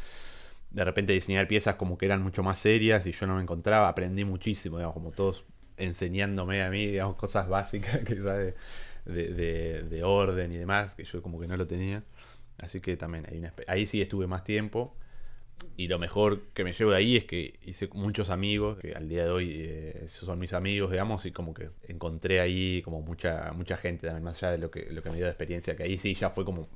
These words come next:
experiencia al cien por ciento de laburar con imprenta, clientes, eh, reuniones y demás. Me voy de ahí también ya por decisión propia, digamos, de R D A.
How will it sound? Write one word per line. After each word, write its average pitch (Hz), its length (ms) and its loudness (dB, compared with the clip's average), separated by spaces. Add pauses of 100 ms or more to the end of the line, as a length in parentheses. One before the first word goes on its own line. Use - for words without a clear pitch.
experiencia 87 560 -2
al 80 80 -6
cien 90 180 -4
por 87 140 -2
ciento 90 260 -2
de 80 80 -6 (260)
laburar 82 460 -4
con 85 320 -4 (640)
imprenta, 85 800 0
clientes, 82 760 -6
eh, 78 240 -8
reuniones 82 520 -6 (180)
y 87 80 -10
demás. 78 240 -8 (260)
Me 87 140 0
voy 104 240 8
de 104 100 6
ahí 101 120 6
también 101 340 4
ya 98 220 4
por 98 140 6
decisión 90 360 0
propia, 104 420 4
digamos, 90 260 -2
de 85 100 0
R 90 160 0
D 92 180 2
A. 107 160 -2